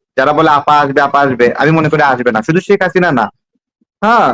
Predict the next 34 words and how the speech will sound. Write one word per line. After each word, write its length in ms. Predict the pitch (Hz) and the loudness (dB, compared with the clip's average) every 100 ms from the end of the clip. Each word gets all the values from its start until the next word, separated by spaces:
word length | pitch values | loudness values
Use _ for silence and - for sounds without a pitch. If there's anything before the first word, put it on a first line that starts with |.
| - - | -4 -8
আপনার 260 | 131 160 170 | -2 0 2
হলো 200 | 180 175 | 2 2
আমাদের 240 | 170 170 | 2 2
আন্দালিব 420 | 156 170 180 190 - | 2 2 2 0 0
পার্থ 280 | 170 165 180 | -2 0 -2
ভাইয়ের 460 | 165 170 175 156 - - | 2 2 0 -2 -6 0
পরিবারের 540 | 180 170 170 170 160 | 2 4 4 2 2
যে 220 | 151 165 | 2 2
সিলসিলা, 520 | 160 175 160 175 151 127 | 2 0 2 0 0 0
শেখ 160 | 160 - | -2 0
পরিবারের 420 | 151 135 120 107 - _ _ _ 170 | 0 2 2 0 -6 _ _ _ 2
ওই 120 | 185 | 2
অংশটুকু 420 | 190 202 185 190 | 2 0 2 2
বাদ 260 | 156 170 151 | 0 -2 2
দিয়ে 280 | 147 117 110 | 2 2 0
শেখ 260 | - 175 | -4 -2
পরিবারের 400 | 185 180 180 180 | 2 2 2 2
কোনো 220 | 196 220 | 2 2
সদস্য, 540 | 233 190 175 - 131 110 _ _ _ _ | 2 0 0 0 0 0 _ _ _ _
শেখ 180 | 202 202 - | 0 0 0
পরিবার 420 | 196 190 190 185 - 175 _ _ | 2 4 4 2 -2 -8 _ _
কোনো 400 | 208 247 220 - - | 2 4 2 -2 -14
সদস্য 560 | - 185 190 - 143 104 - _ - | -4 0 0 2 0 0 -6 _ -4
আওয়ামী 300 | 180 196 202 | -2 0 2
লীগ 140 | 202 | 0
ক্ষমতায় 380 | - 190 190 185 | 0 -2 2 2
আসার 220 | 175 180 | 0 0
আগ 100 | 175 175 | 0 2
পর্যন্ত 280 | 165 160 | 0 0
বাংলাদেশের 600 | 165 160 160 147 143 156 151 | 0 2 2 0 0 0 0
মাটিতে 340 | 156 147 147 | 0 -2 -2
পা 260 | 147 147 143 | 2 2 2
রাখবে 360 | 139 120 127 | 0 0 0
না, 300 | 127 131 107 | 2 0 -2